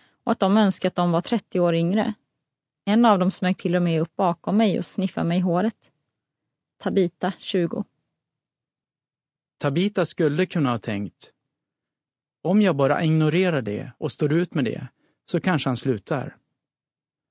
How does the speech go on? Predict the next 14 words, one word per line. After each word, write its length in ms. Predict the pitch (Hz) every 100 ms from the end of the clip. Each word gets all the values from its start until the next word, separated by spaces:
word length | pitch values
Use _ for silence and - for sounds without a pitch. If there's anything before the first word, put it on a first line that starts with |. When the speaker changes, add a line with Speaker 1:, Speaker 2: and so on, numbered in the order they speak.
| _ _ _ _ _
Speaker 2:
Varför 280 | 139 151 151
det 100 | 147
troligen 540 | - 170 131 131 135
inte 200 | 131 104
hade 140 | 120 131
hjälpt. 480 | 160 143 - _ _ _ _ _ _ _ _ _ _ _ _ _ _
Experter 500 | 160 - 196 208 208
säger 500 | - 135 127 123 -
att 160 | 139 151
om 80 | 147
man 120 | 151
ignorerar 560 | 165 175 185 196 185
sexuella 540 | 175 175 - 147 127 123
trakasserier 920 | 139 131 143 - 151 180 127 107 120